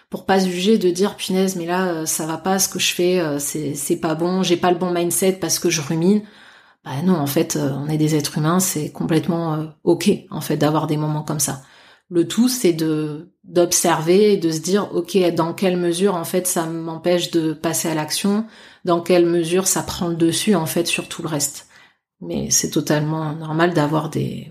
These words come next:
voilà, des moments où, euh, bah, on n'est pas dans le truc, quoi.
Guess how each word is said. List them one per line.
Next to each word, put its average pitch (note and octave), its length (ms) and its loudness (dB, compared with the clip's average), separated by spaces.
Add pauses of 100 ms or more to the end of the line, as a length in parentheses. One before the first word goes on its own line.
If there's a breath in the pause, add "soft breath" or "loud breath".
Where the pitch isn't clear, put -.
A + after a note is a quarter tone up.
voilà, D#3 240 -8
des D#3 140 -6
moments E3 400 2
où, E3+ 180 4
euh, C#3 240 0
bah, - 140 -16 (420)
on E3+ 80 -12
n'est D#3+ 140 -4
pas F3+ 140 4
dans E3+ 100 2
le D#3+ 80 -4
truc, - 260 -6
quoi. - 220 -16